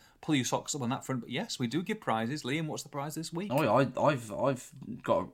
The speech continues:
Speaker 2: quite a few right this season,
Speaker 1: You have, you
Speaker 2: actually.
Speaker 1: have, yeah.
Speaker 2: I have. Um, the prize is going to be
Speaker 1: Mm-hmm. Mm-hmm.
Speaker 2: How about we do a, a little winter bundle, some gloves,
Speaker 1: Ooh, winter
Speaker 2: a hat,
Speaker 1: bundle. Here we
Speaker 2: a
Speaker 1: go. Go on, then.
Speaker 2: scarf.
Speaker 1: Go on.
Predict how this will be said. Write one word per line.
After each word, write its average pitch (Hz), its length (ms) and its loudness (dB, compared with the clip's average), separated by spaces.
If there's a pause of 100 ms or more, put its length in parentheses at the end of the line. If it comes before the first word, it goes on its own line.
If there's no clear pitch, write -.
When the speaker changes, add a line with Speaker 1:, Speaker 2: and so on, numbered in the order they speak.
(140)
Speaker 2:
quite 101 220 4
a - 20 -8
few 147 280 0
right - 140 -6
this - 120 -8
season, - 160 -2
Speaker 1:
You 147 40 4
have, 233 240 4
you 156 80 2
Speaker 2:
actually. 147 80 2
Speaker 1:
have, 143 140 -2
yeah. 196 120 0
Speaker 2:
I 127 40 0
have. 151 180 -4 (520)
Um, 127 640 8
the - 100 -6
prize 143 680 0
is 117 160 -2
going 120 640 2
to 110 480 4 (160)
be 101 640 0 (360)
Speaker 1:
Mm-hmm. 104 440 -4 (440)
Mm-hmm. 104 540 0 (320)
Speaker 2:
How 143 320 8
about 117 260 8
we 104 80 2
do 107 360 2
a, 101 400 2
a 101 80 -2
little 107 280 0
winter 113 420 2
bundle, 92 540 -2
some 95 260 -4
gloves, 160 500 10
Speaker 1:
Ooh, - 20 12
winter 170 260 10
Speaker 2:
a 180 40 4
hat, - 80 8
Speaker 1:
bundle. 196 300 12
Here 160 120 4
we 233 120 6
Speaker 2:
a - 40 0
Speaker 1:
go. 151 220 10
Go 110 160 8
on, 107 100 10
then. 107 80 10 (100)
Speaker 2:
scarf. - 40 -4
Speaker 1:
Go 214 100 8
on. 233 160 6